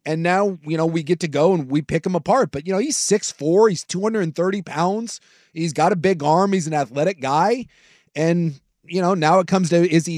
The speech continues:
is he one of those guys that was, that looks the part but isn't necessarily a great quarterback? Or is he a guy that looks the part and was kinda held back 'cause he played at North Carolina? He's gonna be a much better pro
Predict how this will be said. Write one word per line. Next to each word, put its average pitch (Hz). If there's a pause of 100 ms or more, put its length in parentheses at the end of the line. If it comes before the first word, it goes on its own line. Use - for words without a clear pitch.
is 156
he 156
one 147
of 160
those 160
guys 147
that 143
was, 135 (380)
that 156
looks 185
the 175
part 185
but 160
isn't 170
necessarily 160
a 135
great 151
quarterback? 190
Or 160
is 147
he 175
a 165
guy 156
that 151
looks 170
the 190
part 160
and 147
was 143
kinda 156
held 151
back 147
'cause 147
he 135
played 151
at 147
North 143
Carolina? 143
He's 147
gonna 147
be 147
a 143
much 143
better 143
pro 208